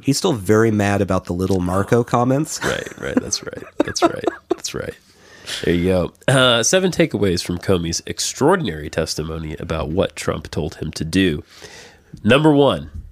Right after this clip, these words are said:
Speaker 2: this is Amber Phillips, Washington Post.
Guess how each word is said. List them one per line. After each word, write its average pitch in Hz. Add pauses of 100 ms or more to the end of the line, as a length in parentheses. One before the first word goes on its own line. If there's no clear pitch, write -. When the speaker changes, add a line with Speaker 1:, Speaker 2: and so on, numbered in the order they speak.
(480)
Speaker 2:
this -
is 82
Amber 95
Phillips, -
Washington 82
Post. -